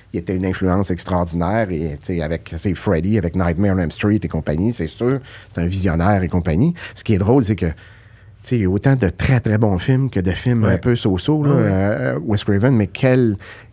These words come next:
Speaker 1: gentillesse, hein.
Speaker 2: C'est ce
Speaker 1: Puis
Speaker 2: qui sort tout le temps de tout le monde, hein, qui ont
Speaker 1: C'est
Speaker 2: travaillé
Speaker 1: ça.
Speaker 2: avec lui.
Speaker 1: Ouais, c'est ça. Puis très, très fin. Sean Cunningham, je l'ai juste vu, euh, trente secondes ici, mais très, très fin aussi.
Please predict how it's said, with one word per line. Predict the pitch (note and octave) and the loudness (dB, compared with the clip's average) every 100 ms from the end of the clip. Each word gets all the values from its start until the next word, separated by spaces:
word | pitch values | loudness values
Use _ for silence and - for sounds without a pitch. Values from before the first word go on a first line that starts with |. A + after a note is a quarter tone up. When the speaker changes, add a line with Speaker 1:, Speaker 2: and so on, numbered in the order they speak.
| - - | -16 -4
Speaker 1:
gentillesse, | G#2+ A#2+ G#2 - F2 D#2+ - | 0 2 0 -2 -2 -2 -8
hein. | D2+ | -10
Speaker 2:
C'est | C#2+ | -8
ce | A#2+ | -4
Speaker 1:
Puis | G2+ | -2
Speaker 2:
qui | |
sort | E2+ B2+ A#2 | 0 -2 -4
tout | |
le | G#2+ | -8
temps | - A2+ | -6 -6
de | |
tout | A2 | -4
le | G2 | -6
monde, | G#2 A#2 F#2 | -6 -6 -8
hein, | |
qui | - | -8
ont | G2+ | -4
Speaker 1:
C'est | |
Speaker 2:
travaillé | G2+ G#2 | -2 -2
Speaker 1:
ça. | F#2+ | -4
Speaker 2:
avec | F2+ E2 - | -6 -8 -10
lui. | A2+ | -4
Speaker 1:
Ouais, | G2+ G#2+ G2 - | 0 2 0 -6
c'est | - F2+ | -8 -6
ça. | D#2+ D2+ - - - - - | -6 -8 -12 -20 -20 -20 -16
Puis | - | -8
très, | - B2+ | 0 2
très | A#2 A#2 | 2 0
fin. | - B2+ C#3+ F3 | 2 2 4 2
Sean | D3+ B2 | 2 2
Cunningham, | C3 C3 B2+ C#3+ | 4 4 6 4
je | C3 | 4
l'ai | A2+ A2 | 4 4
juste | A2+ C3 A2 | 4 2 2
vu, | G#2+ C3+ C3 | 2 4 4
euh, | G#2 F#2+ - - - - - - | 4 0 -4 -20 -20 -20 -20 -12
trente | - A#2+ A2 | -2 0 2
secondes | A#2+ A#2+ C3 | 2 4 4
ici, | A#2 - D#3 | 4 4 2
mais | A#2+ | 2
très, | - A2 | 2 0
très | - A2+ | 0 -2
fin | - B2+ A#2+ | 2 4 4
aussi. | G2+ - D3 F3 | 2 0 2 4